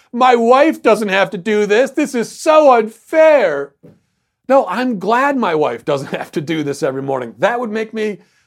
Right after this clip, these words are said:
pretty upset, okay? If I came in one morning and I saw my wife with shaving cream all over her face, you know, doing this, that would make me cry. That part, I would cry over that.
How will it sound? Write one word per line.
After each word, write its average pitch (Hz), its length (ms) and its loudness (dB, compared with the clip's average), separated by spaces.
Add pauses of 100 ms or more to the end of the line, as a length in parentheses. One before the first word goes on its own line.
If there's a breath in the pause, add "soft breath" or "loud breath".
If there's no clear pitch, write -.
(100)
pretty 226 220 -4
upset, 214 460 -4
okay? 190 280 -4
If 180 100 -2
I 180 100 0
came 196 280 -8
in 202 220 -4
one 180 280 -6
morning 175 420 -4
and 156 120 -6
I 160 40 -4
saw 175 200 -2
my 165 160 -2
wife 165 320 -2
with 156 160 -8 (240)
shaving 190 360 -4
cream 151 220 -6
all 156 140 0
over 151 160 0
her 143 80 0
face, 170 340 0
you 156 80 -6
know, 139 80 -4
doing 151 280 -4
this, 170 360 -4 (640)
that 202 320 2
would 247 80 2
make 226 160 0
me 214 80 -8
cry. 170 320 -4
That 175 240 -2
part, 180 300 0
I 165 120 2
would 196 80 -2
cry 190 200 -2
over 156 180 -2
that. - 300 -8